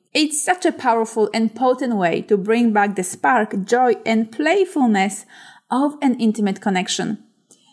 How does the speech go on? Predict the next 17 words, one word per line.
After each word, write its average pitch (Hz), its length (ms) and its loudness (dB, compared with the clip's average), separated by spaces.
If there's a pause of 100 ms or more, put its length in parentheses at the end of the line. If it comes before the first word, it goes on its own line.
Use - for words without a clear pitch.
(280)
You 294 300 2
might 403 320 0
be - 80 0
asking 269 320 0
yourself 220 400 0
now, 190 480 0
"How 311 420 0
do 440 80 2
you 381 140 2
flirt 226 560 0
with 196 240 0
the 190 240 0
same 240 340 2
old, 202 400 2
same 202 260 0
old 175 280 0
partner?" 196 560 -2